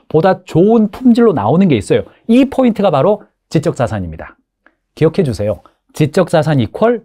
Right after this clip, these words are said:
몸값입니다. 내가 지금 이 일을 할 때 내가 노동을 한다 이런 느낌을 좀 넘어서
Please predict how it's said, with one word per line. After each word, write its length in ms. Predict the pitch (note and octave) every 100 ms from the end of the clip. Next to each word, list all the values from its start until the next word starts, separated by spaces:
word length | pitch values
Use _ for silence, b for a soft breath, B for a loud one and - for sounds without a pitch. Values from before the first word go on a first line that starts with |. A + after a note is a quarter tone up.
| _ _
몸값입니다. 720 | - F3+ G3+ E3+ - F#2+ - _ _ _ _ _ b b b
내가 260 | D3+ A3+
지금 280 | A3+ E3+ G3+
이 300 | E3+ F#3 G#3+
일을 300 | G3+ A#3 G#3+ F#3
할 160 | F3
때 300 | D3 C#3+ G#2+ F2
내가 440 | D3 F#3 A#3 A3+
노동을 440 | A2+ C3+ F#3+ B3+ A#3+
한다 320 | G#3 G3 E3
이런 220 | C3+ F3 F#3
느낌을 280 | C3 F3+
좀 180 | F3 G3+
넘어서 440 | B2 A#2+ C3 F#3+